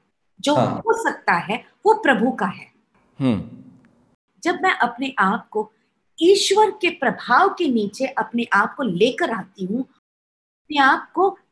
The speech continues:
Speaker 1: वहां पर रखती हूँ, मैं वहां पर रहती हूँ,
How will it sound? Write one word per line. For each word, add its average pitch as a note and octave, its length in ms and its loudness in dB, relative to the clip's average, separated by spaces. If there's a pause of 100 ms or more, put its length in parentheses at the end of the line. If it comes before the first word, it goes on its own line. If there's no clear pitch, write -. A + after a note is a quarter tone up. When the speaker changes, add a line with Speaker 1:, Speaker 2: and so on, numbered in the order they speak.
(140)
Speaker 1:
वहां C4 240 2
पर F#4 240 0
रखती C4+ 440 0
हूँ, F3 160 -2 (220)
मैं D4 120 2
वहां B3+ 260 0
पर A#3+ 300 -2
रहती B3 360 2
हूँ, F#3+ 220 -6